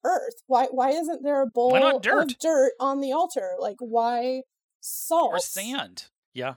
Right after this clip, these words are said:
Speaker 2: I get you. I, I have sand. I keep beach sand. I do collect beach sand from the variety of beaches I've been to.
Speaker 1: Well, and we, we collect stones. We collect, like, there are all varieties of earth, I think, that we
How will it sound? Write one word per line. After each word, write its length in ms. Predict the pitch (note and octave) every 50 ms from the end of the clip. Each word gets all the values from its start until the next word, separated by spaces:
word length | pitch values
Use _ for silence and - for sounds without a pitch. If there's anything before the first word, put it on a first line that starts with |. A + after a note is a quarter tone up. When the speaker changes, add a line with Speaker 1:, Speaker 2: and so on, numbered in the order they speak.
| -
Speaker 2:
I 100 | - C#3
get 220 | B2 C3 B2 - -
you. 40 | C#3+
I, 280 | D3 F3+ A3+ D#3+ D#3+
I 20 | F#3
have 320 | F3 E3+ G#3 A#3 A#3+ G#3+
sand. 240 | - - B2 A2 A#2+
I 60 | D#3+
keep 360 | - - - G#3+ A#3+ A3 C3+
beach 280 | D3 F#3+ G3 D#3 - -
sand. 220 | - A#2 A2 A2+ -
I 60 | A2+
do 180 | A#2+ C#3+ D3+ D3+
collect 460 | - - - C3+ A#2 A#2+ _ - -
beach 240 | - A#2+ - - -
sand 300 | - G#2 - - _ -
from 280 | - - A#2+ A2+ A2+ - _
the 60 | - A#2
variety 360 | G#2+ G#2+ A2 A2 A2+ A2+ A2
of 100 | G#2 -
beaches 340 | A2+ A2 - - - G2 G#2+
I've 140 | G#2 G#2
been 160 | G#2+ G#2+ G2+ F#2+
to. 140 | - - - - _ _ _ -
Speaker 1:
Well, 260 | D4+ D#4 D#4 C#4+ C4+
and 160 | C4+ C4+ C4+
we, 160 | C4+ C#4 B3+ -
we 100 | - C4+
collect 340 | - - - B3+ A#3 F#3+ -
stones. 800 | - - - - - D#4+ D4+ D4 B3+ A#3+ A3 G3 F#3+ F#3 - - -
We 100 | A#3 A3+ _ -
collect, 300 | B3+ A#3+ B3 A#3+ A#3 -
like, 140 | B3+ C4+ -
there 120 | C#4 C#4 B3+
are 100 | A#3 -
all 200 | - C#4+ D4+ D#4+ C4+
varieties 640 | B3+ B3+ A#3+ A#3 A3 G#3+ A3 G#3+ G#3+ G#3+ G#3+ - -
of 80 | - - _ _ - -
earth, 260 | G#3 G#3 G3+ G#3 _ _ _ -
I 100 | - A3 A3 -
think, 180 | G#3+ G3+ - -
that 100 | G3 - F#3+
we 300 | G#3 G#3+ G#3+ G#3 G#3 G3+